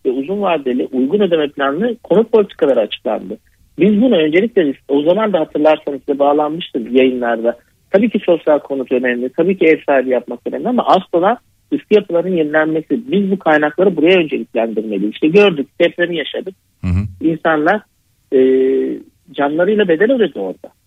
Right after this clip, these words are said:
Speaker 1: Şimdi bunun benzerlerini diğer kentlerde yaşamamak için bizim riskli yapı sahiplerine bunu, e, sunmamız lazım hep birlikte. İstanbul yenileniyor sistemi,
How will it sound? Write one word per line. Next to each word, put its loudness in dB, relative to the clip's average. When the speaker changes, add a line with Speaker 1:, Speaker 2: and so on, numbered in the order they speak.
Speaker 1:
Şimdi -2
bunun 0
benzerlerini 2
diğer 2
kentlerde -2
yaşamamak 0
için -4
bizim 0
riskli -2
yapı 2
sahiplerine 0
bunu, 2
e, 0
sunmamız 0
lazım 2
hep -4
birlikte. -2
İstanbul 0
yenileniyor 0
sistemi, -4